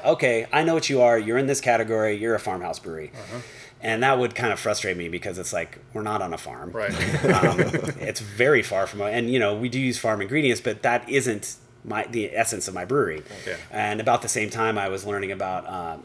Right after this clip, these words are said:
Speaker 1: Scandinavian brewing techniques and, and the use of the Kurna, um, where they would, you know, hollow out a tree, you know, all pre-industrial revolution stuff, right? Just fascinating.
Speaker 2: Yeah.
Speaker 1: Um, and here we are. We've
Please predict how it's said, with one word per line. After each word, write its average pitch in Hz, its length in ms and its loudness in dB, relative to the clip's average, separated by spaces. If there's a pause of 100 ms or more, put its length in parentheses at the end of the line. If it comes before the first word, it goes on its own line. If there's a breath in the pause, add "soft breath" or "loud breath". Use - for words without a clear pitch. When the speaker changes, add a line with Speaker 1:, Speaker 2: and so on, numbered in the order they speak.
(140)
Speaker 1:
Scandinavian 104 600 -2
brewing 117 220 0
techniques 98 580 -6
and, 85 340 -8 (300 loud breath)
and 92 200 -8
the - 40 -8
use 95 240 -8
of 92 60 -12
the 90 80 -10
Kurna, 123 520 2 (380 loud breath)
um, 90 380 -4
where 92 160 -6
they 90 120 -6
would, 90 180 -6
you 95 100 -8
know, 82 240 -8 (300)
hollow 101 260 2
out 92 100 0
a 92 40 -6
tree, 165 480 6
you 151 100 6
know, 151 80 12
all 160 120 10
pre-industrial 123 680 4
revolution 107 400 4
stuff, - 340 -2
right? 101 200 2
Just 113 220 -2
fascinating. 87 580 -4 (480 loud breath)
Speaker 2:
Yeah. 104 180 -2
Speaker 1:
Um, 98 240 -6
and 104 160 -2
here 135 220 2
we 160 120 6
are. 135 400 8
We've 127 220 -2